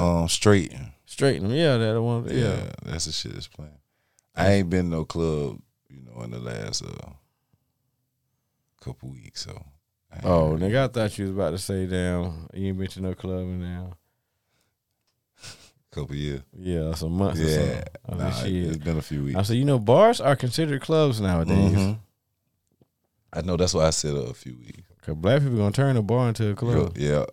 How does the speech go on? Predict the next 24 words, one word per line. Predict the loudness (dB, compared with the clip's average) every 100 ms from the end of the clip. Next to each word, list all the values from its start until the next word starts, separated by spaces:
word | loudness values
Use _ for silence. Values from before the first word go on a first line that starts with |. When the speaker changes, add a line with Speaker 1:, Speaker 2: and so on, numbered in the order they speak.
| _ _ _
Speaker 2:
you | -18
best | -8 -8 -6
believe | -4 -4 -4
it. | -12 _ _ _ _ _ _ -16
You | -12
best | -10 -8
fucking | -8 -6 -8
believe | -6 -8 -10
it. | -14 -10
Somebody | -4 0 0 0
D | -2 -2
J | 0 0
and | -2 -2
all. | -4 -6 -14 _ _ _ _ _ _ _ _ _ _ _ _ _ _ _ _ _ _ _ _ _ _ _ _ 0
Um, | 4 4 2 -4 -14 _ _ _ _ _ _ -20 -10
I |
had | -4 -4
an | -2
email | -4 -2 0 2 2 0 -6 _ _ _ _ _ _ _ _ _ _ _ _ _ _ _ _ _ _ _
from, | _ -8 -6 -2
uh, | -2 -2 -6 -16 -20 _ _ _ _ _ _ _ _ _ _ _ _ _ _ _ _ _ _ _
Gab | -2 0 0 -4 -6
Gifted | -6 -4 -8 -10
Chronicles. | -8 -8 -8 -14 -20 -20 _